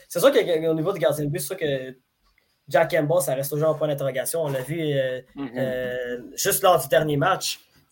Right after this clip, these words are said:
Speaker 1: Euh, les deux premiers buts qu'il a accordés au, euh, au, au, au Lightning, c'était pas des, euh,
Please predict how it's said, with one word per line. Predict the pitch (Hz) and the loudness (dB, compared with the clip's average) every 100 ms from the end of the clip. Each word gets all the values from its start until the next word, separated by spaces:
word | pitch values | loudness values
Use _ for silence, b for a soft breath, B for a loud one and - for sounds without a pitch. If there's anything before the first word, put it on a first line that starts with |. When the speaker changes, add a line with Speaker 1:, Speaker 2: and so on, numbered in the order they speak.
| - | -6
Speaker 1:
Euh, | 139 131 | -4 -2
les | 135 | -4
deux | 139 | -6
premiers | - 170 151 | 0 2 2
buts | 175 | -4
qu'il | - | 0
a | 143 | -2
accordés | 139 139 147 175 | 0 -6 -4 -2
au, | 147 135 135 | 0 0 -2
euh, | 131 127 127 | -2 -4 -2
au, | 127 127 127 | -4 -6 -8
au, | 127 127 123 123 | -10 -10 -12 -12
au | 139 | -6
Lightning, | 143 131 160 175 | -6 -6 -8 -6
c'était | 143 139 | -8 -10
pas | - 185 | -4 -4
des, | 143 135 135 | -4 -10 -6
euh, | 135 131 135 | -6 -6 -14